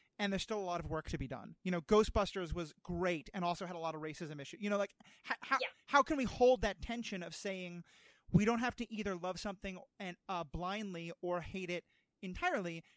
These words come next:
Speaker 1: that we can say these are great pieces of media or not so great pieces of media, and talking about them doesn't mean that they're terrible, you know, or that they're perfect?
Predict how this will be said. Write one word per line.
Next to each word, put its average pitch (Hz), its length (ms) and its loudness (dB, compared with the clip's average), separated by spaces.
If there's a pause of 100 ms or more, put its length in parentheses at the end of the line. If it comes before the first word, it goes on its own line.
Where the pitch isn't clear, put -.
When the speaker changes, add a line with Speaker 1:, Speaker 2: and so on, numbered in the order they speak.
(140)
Speaker 1:
that 233 100 0
we 226 80 -6
can 226 120 -4
say 277 200 -2
these 208 160 -2
are 208 60 -2
great 185 420 -4
pieces 202 280 -8
of 170 100 -8
media 202 340 -2
or 190 220 -4
not 254 180 -4
so 226 100 -4
great 175 180 -4
pieces 175 260 -4
of 165 60 -6
media, 160 420 -2 (360)
and 208 140 -4
talking 214 380 0
about 185 200 -2
them 185 140 -4
doesn't 170 340 -6 (120)
mean 170 320 -6
that 151 80 -8
they're 147 100 -10
terrible, 135 340 -8
you 185 120 -2
know, 147 180 -4 (220)
or 226 160 8
that 208 100 2
they're - 100 -2
perfect? - 480 -6